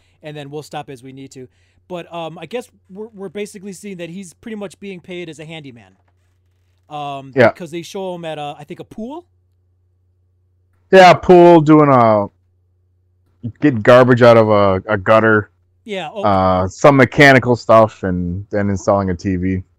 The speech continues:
Speaker 1: Yes, and the T V is where it gets, <laughs> where it gets interesting. Um, so I, I mean, I, I've already put, put the warning on the post that this is easily gonna be a P G thirteen rating because of the swearing, and, and Joe, you're gonna have to do it for me. <laughs> But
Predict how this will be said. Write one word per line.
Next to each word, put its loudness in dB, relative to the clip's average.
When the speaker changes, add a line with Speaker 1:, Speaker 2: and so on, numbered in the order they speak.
Speaker 1:
Yes, -18
and -20
the -18
T -14
V -14
is -14
where -16
it -20
gets, -20
<laughs> -20
where -14
it -16
gets -12
interesting. -20
Um, -8
so -6
I, -14
I -16
mean, -14
I, -18
I've -10
already -10
put, -14
put -16
the -16
warning -16
on -18
the -16
post -14
that -18
this -20
is -20
easily -18
gonna -18
be -18
a -16
P -20
G -20
thirteen -20
rating -20
because -14
of -12
the -16
swearing, -14
and, -18
and -18
Joe, -12
you're -10
gonna -12
have -14
to -18
do -14
it -16
for -20
me. -16
<laughs> -18
But -2